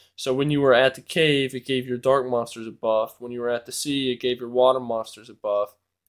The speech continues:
You know, all this kind of stuff. That's why, like, Weevil, you know, like, lured, uh, uh, Yugi into the forest so that all his insects would have a buff. Anyways, oh, I can see, like, where my friends are?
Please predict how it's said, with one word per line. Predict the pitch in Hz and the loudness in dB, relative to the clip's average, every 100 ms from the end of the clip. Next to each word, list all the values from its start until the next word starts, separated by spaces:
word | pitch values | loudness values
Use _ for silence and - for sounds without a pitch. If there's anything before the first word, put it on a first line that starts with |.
| _ _ - | _ _ -12
You | 120 | -6
know, | 98 | -2
all | 117 | -2
this | 113 113 | -2 -6
kind | - 110 | -6 -6
of | 110 | -4
stuff. | 120 104 | -6 -2
That's | 127 135 | 2 2
why, | 151 131 | 6 6
like, | 127 131 | 6 4
Weevil, | 143 147 135 127 131 _ _ _ _ _ _ | -2 0 4 4 4 _ _ _ _ _ _
you | - 123 | -8 -2
know, | 117 117 117 | -2 -2 -2
like, | 113 117 | -4 -4
lured, | 120 139 139 135 131 127 _ _ _ _ - | -4 -4 2 2 2 -2 _ _ _ _ -4
uh, | 113 104 92 65 55 _ _ | 0 0 0 -6 -14 _ _
uh, | 80 52 50 - - | -8 -6 -8 -12 -14
Yugi | 120 147 135 127 120 | -6 -6 -2 -2 -2
into | 139 135 | -4 -4
the | 127 | -4
forest | - 147 123 117 - | 0 4 4 2 0
so | 131 120 | 4 6
that | 120 | 6
all | 107 131 | 6 6
his | 123 | 4
insects | - 131 - 117 - | 0 -8 -4 -4 -6
would | 120 | -6
have | 113 | -6
a | 107 | -6
buff. | 110 104 95 - - _ _ _ _ _ _ _ _ _ _ _ _ _ - | -2 -2 -2 -12 -20 _ _ _ _ _ _ _ _ _ _ _ _ _ -6
Anyways, | 151 135 120 | 0 2 4
oh, | - | 8
I | 127 | 8
can | 220 220 | 8 2
see, | 190 | 6
like, | 190 135 | 6 8
where | 120 143 | 8 8
my | 135 | 6
friends | - 113 143 | 4 0 2
are? | 190 370 381 | 2 2 -2